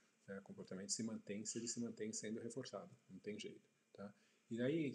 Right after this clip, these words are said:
questão de reforço é outra live pra você entender melhor o que, que são reforços, o que pode reforçar, né? São inúmeras as coisas que podem reforçar um comportamento ou não,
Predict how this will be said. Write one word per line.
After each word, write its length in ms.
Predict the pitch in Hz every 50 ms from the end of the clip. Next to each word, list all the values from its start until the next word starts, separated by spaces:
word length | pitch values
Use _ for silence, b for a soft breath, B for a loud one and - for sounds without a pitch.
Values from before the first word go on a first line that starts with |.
| 143
questão 300 | - - 104 - - 107
de 80 | 98 104
reforço 460 | 98 95 - - 117 123 120 - 123
é 60 | 110
outra 360 | 104 107 117 117 - 127 127
live 340 | 110 92 90 90 90 87 95 -
pra 100 | - 95
você 180 | 92 - -
entender 400 | 95 92 - 101 95 90 95 95
melhor 300 | 95 98 90 95 92 90
o 60 | 95
que, 140 | - - 107
que 80 | 101 - -
são 480 | - - - - - 113 107 104 104 98
reforços, 680 | 104 95 - - 98 92 92 90 - - - - - - - - -
o 40 | 98
que 100 | - -
pode 320 | - 104 101 95 95 -
reforçar, 560 | 101 92 - - 98 - - - 101 95 - B B B B B B B -
né? 140 | 98 95 92
São 500 | - - 95 95 98 92 92 90 - - - _ _ _ _ 180 - -
inúmeras 580 | 120 104 101 104 107 107 101 98 90 92 92 92
as 100 | 87 -
coisas 240 | - 104 90 85
que 80 | - - -
podem 260 | - 92 87 92 90
reforçar 400 | 98 92 - 104 95 - - 95
um 60 | 90
comportamento 580 | - - 87 - - - - 92 92 90 - -
ou 60 | 101
não, 160 | 92 92 92